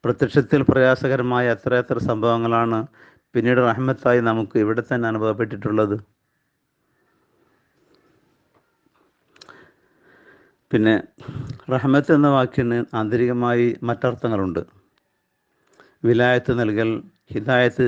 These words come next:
സന്മാർഗം നൽകൽ, ദീർഘായുസ് നൽകൽ, മാരിഫത്ത് നൽകൽ, ലദുന്നിയായിരിക്കുന്ന ഇൽമ് നൽകൽ, ഇങ്ങനെ ആത്മീയമായ ഉന്നതികൾ നൽകുന്ന എല്ലാം റഹ്മത്തിൻ്റെ പരിധിയിൽപ്പെടും. വല്ലാഹു യഖ്തസ്സു ബിറഹ്മതിഹി മൻ യശാ, അൽ ബഖറ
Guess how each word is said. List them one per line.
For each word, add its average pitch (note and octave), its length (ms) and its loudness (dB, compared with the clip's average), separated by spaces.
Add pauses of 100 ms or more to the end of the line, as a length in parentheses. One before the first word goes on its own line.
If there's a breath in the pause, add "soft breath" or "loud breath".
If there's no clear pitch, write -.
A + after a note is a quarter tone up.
സന്മാർഗം A#2+ 600 -2
നൽകൽ, G#2+ 360 -2 (560 soft breath)
ദീർഘായുസ് B2 640 2
നൽകൽ, G#2+ 380 -4 (240)
മാരിഫത്ത് A2+ 520 -2
നൽകൽ, G#2+ 380 0 (480 loud breath)
ലദുന്നിയായിരിക്കുന്ന A#2+ 840 2
ഇൽമ് A2+ 380 -2
നൽകൽ, G#2+ 400 -2
ഇങ്ങനെ A#2+ 280 -2
ആത്മീയമായ B2 760 0 (540 soft breath)
ഉന്നതികൾ B2 500 2
നൽകുന്ന A2+ 460 -2
എല്ലാം A2 260 -2
റഹ്മത്തിൻ്റെ G#2 500 -2
പരിധിയിൽപ്പെടും. F#2+ 600 -2 (1300)
വല്ലാഹു A#2+ 480 2
യഖ്തസ്സു B2 480 -2
ബിറഹ്മതിഹി B2 680 0
മൻ A#2 120 -2
യശാ, A2+ 380 -2 (1200 soft breath)
അൽ A2+ 80 -4
ബഖറ A#2 220 2